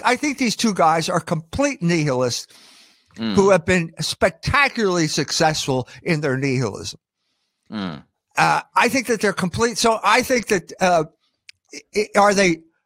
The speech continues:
Speaker 1: are they, they have something serious to say about, uh, the si-, the situation of Judaism being a Jew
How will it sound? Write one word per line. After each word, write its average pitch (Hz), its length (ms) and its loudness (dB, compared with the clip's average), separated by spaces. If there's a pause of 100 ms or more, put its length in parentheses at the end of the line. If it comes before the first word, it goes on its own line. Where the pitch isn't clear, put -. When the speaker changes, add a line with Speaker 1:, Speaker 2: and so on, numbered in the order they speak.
(100)
Speaker 1:
are 196 140 4
they, 202 160 2
they 185 120 2
have 226 180 2
something 226 340 0
serious 208 520 2
to 170 120 -2
say 190 320 4
about, 175 460 2
uh, 143 300 2 (880)
the 135 400 0
si-, 165 160 -2 (100)
the 131 260 2
situation 160 640 0
of 131 100 -2
Judaism 175 600 0
being 151 260 -2
a 127 60 0
Jew 139 400 0